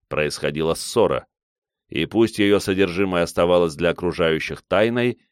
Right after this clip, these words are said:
из-за полога тишины, большого ума не надо, чтобы понять, советники сильно запереживали из-за возможного проигрыша. Несмотря на яды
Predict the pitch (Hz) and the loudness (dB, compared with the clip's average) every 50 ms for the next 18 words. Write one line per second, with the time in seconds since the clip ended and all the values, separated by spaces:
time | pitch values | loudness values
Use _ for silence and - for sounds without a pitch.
0 | _ - - 92 98 87 80 104 95 - 104 104 104 101 98 90 92 - - 95 | _ -4 -2 -2 0 2 2 2 4 4 4 4 6 4 4 2 0 -2 -4 -4
1 | - - 95 92 95 95 95 87 - _ _ _ _ _ _ _ _ _ - - | -4 -4 -4 -2 -2 -2 -4 -6 -8 _ _ _ _ _ _ _ _ _ -10 -2
2 | 69 78 82 80 - - 107 101 98 101 95 - 90 92 95 95 95 92 92 95 | 0 0 0 0 0 0 2 4 4 2 2 0 -2 -2 0 0 0 0 0 0
3 | 95 98 92 85 73 73 71 - - 76 73 71 - - 73 71 76 90 98 92 | 0 0 0 0 0 -2 -2 -4 -6 -4 -4 -4 -2 -2 -4 -2 0 0 -2 -2
4 | - - _ _ _ _ _ _ _ _ - - - 65 67 67 82 104 101 - | -2 -8 _ _ _ _ _ _ _ _ -14 -8 -6 -4 -2 -2 -2 -2 -2 -4
5 | 123 120 - 131 123 110 - - 85 92 101 107 104 92 85 101 80 - 90 85 | -6 -4 -2 -4 -4 -4 -4 -4 -4 -2 0 -2 -2 0 0 -2 -2 0 -2 -2
6 | 82 80 76 69 78 78 73 82 101 107 110 113 113 101 - _ _ _ _ _ | 0 -2 -4 -4 -4 -2 0 2 2 2 2 0 0 0 -4 _ _ _ _ _
7 | - - 85 92 90 85 95 98 95 98 95 85 92 92 92 87 82 85 90 92 | -6 -4 -2 -2 0 0 2 2 4 2 2 2 0 0 0 0 0 0 0 0
8 | 92 - - 113 104 80 71 71 69 - - - 60 - - _ _ _ _ _ | 0 2 2 2 4 2 0 -2 -6 -8 -8 -8 -10 -10 -12 _ _ _ _ _
9 | _ _ _ _ _ _ _ _ _ _ _ - - 76 82 82 - - 85 87 | _ _ _ _ _ _ _ _ _ _ _ -12 -6 -4 -4 -4 -2 -2 -2 0
10 | 85 - 85 87 82 80 76 73 71 73 76 78 76 87 85 80 - | 2 2 2 2 2 0 -2 -2 0 0 0 2 4 2 2 2 0